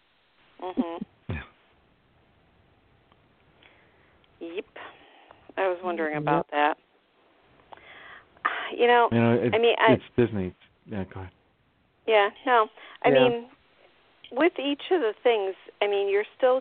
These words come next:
Speaker 1: getting, you're getting the refillable mug, which I think those are, like, up to, what, eighteen dollars, eighteen ninety-nine?
Speaker 2: I'll tell you in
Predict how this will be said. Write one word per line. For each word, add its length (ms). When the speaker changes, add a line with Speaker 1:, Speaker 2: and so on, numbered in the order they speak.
Speaker 1:
getting, 460
you're 100
getting 220
the 60
refillable 680
mug, 260
which 200
I 80
think 200
those 200
are, 200
like, 140
up 240
to, 80
what, 180
eighteen 440
dollars, 500
eighteen 300
ninety-nine? 520
Speaker 2:
I'll 380
tell 100
you 60
in 100